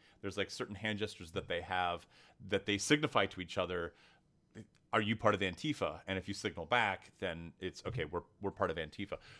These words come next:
So these groups are totally there. I saw them, and you, you can witness what they're doing. Um,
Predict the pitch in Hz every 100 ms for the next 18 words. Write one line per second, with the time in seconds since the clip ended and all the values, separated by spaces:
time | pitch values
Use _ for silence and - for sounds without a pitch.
0 | - - 185 196 175 - 131 - 147 139
1 | 113 90 80 - 98 - 143 117 82 71
2 | - _ _ _ - 98 95 95 101 -
3 | 110 107 98 90 - 113 156 123 - 107
4 | - 78 85 73 67 - - - _ _
5 | _ - 104 101 98